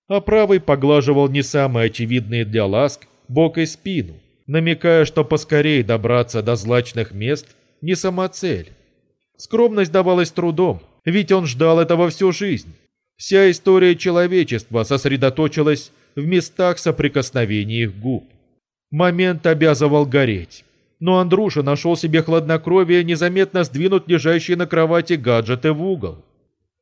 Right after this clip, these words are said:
Журналист не бывал на войне, зато успел познать, как людскую сущность обнажают другие горячие точки. Когда б еще он увидел воздушную,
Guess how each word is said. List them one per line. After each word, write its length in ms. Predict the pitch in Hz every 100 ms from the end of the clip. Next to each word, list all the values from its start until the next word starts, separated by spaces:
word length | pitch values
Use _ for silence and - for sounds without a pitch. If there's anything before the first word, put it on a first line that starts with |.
| _
Журналист 680 | 127 170 196 196 196 202 -
не 80 | 196
бывал 420 | 180 190 190 165
на 120 | 104 98
войне, 440 | 101 98 92 87 _ _ _ _
зато 360 | - 107 151 151
успел 340 | 151 - 151
познать, 680 | 143 135 120 101 143 143 - _ _ _ _
как 220 | - 160
людскую 540 | 185 196 - - 202 139
сущность 640 | - 143 165 - 151 -
обнажают 680 | 131 113 110 82 117 131 123 _ _ -
другие 480 | 156 190 160 180 110
горячие 560 | 113 110 113 - 135
точки. 600 | 131 165 143 - - - _ _ _ _ _
Когда 340 | 170 165 202
б 120 | 170
еще 320 | 196 190 208 185
он 160 | 143
увидел 400 | 147 151 156 156
воздушную, 880 | 147 160 127 175 147 - 92 82